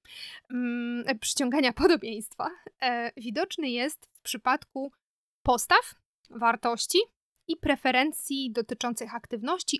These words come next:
oraz atrakcyjności. To są te, mm, rodzaje, mm, podobieństw, które, mm, no, mają tutaj, mm, na-, najsilniej jakby nas do siebie, e, przyciągają.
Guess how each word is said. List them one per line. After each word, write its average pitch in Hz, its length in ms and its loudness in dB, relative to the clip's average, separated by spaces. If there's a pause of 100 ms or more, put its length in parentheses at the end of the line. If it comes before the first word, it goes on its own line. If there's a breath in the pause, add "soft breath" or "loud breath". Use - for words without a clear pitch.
(120)
oraz 302 480 4
atrakcyjności. 226 840 -4 (520 loud breath)
To 311 180 6
są 262 260 -2
te, 233 480 -4 (100)
mm, 214 500 -10 (540)
rodzaje, 254 380 0 (180)
mm, - 460 -14
podobieństw, 262 600 -4
które, 262 380 -2 (380 loud breath)
mm, 220 240 -6
no, 247 120 -4
mają 262 240 0
tutaj, 247 380 -4 (120)
mm, 233 200 -10 (240)
na-, 247 320 -4
najsilniej 262 680 2
jakby 208 260 -6
nas 233 200 -2
do 240 100 -2
siebie, 220 340 -2 (380 loud breath)
e, 214 240 -4
przyciągają. 220 680 -4